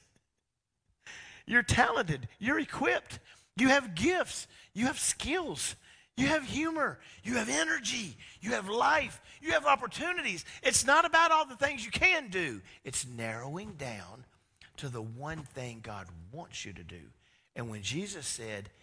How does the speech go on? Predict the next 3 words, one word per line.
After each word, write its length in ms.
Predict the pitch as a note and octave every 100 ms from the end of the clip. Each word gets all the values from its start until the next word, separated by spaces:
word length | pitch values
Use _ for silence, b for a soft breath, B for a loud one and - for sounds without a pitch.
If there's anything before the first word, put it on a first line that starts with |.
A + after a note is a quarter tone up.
| b _ -
"It 200 | C#3 - - _ _ _
is 420 | D3 E3 B2 G#2 -
finished," 920 | - - - F3 F3 F2+ A1+ - -